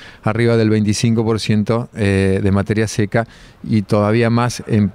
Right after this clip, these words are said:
si lo medimos en proteína, porque estamos hablando de una pérdida importante en hoja. A partir de la buena conformación de la andana, de buen volumen,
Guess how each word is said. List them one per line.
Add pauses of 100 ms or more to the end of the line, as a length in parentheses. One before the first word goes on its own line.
si
lo
medimos
en
proteína,
porque
estamos
hablando
de (360)
una
pérdida
importante (100)
en
hoja. (1120)
A
partir
de
la
buena
conformación
de
la
andana,
de
buen
volumen,